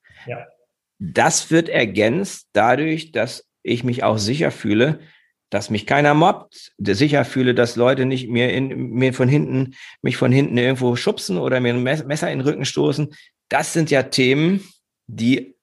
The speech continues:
Speaker 2: auch sehr, sehr viel zu tun haben mit dem, was du sagst, was eben die Leistungsfähigkeit angeht. <clears throat> Und jetzt kommt es eben noch zusätzliche Dimension dazu,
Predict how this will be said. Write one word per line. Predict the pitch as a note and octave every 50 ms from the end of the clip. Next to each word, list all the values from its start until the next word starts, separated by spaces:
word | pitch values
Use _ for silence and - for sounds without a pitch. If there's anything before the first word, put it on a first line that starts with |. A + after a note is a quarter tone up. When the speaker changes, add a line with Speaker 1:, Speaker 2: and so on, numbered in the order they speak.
| _ _ _ _
Speaker 2:
auch | - - C#3+ D#3+ E3+ - -
sehr, | G2 G#2 G#2 G#2+ C3+ D3 A#3+ G#3+
sehr | F#3+ E3
viel | - - - C3+
zu | B2 - A#2+
tun | - - C3 C3 B2
haben | A#2 A#2 A#2+
mit | A#2+ - A2+
dem, | A#2+ B2+ C3
was | C3 B2 - -
du | B2
sagst, | A2 G#2+ A#2+ A#2 A#2 - - - - - - _
was | - A2 G2+
eben | D#2 A#2 A2
die | G2+ G2
Leistungsfähigkeit | F#2 F#2+ F#2+ C#3+ F3 - - A#2 E2+ - - - - - C2+ C2 - - - - D2+ A#1 -
angeht. | - - F2 E2 C2+ G1+ G1+ - - - _ _ _
<clears throat> | _ -
Und | F#3 G3 G3+ G3 G3+ - - G3 G#3+ F3+ E3+ D3+ - - A2 G#2+
jetzt | G2 A#2+ D3 - - -
kommt | F#3 F3+ F#3+ F#3+
es | F3 D#3
eben | - - D3+ D#3
noch | D#3+ D3+ D#3 D3+ - - - - - _ _ _ _ _ _ _ - -
zusätzliche | - - D3+ D#3 D#3 F3 - - C3 B2 A#2+
Dimension | A#2+ A#2+ A2+ A#2 A2 G#2 A2 A2+ B2 C3+
dazu, | C3 G#2+ - - - C#3 D3 D3+ D3+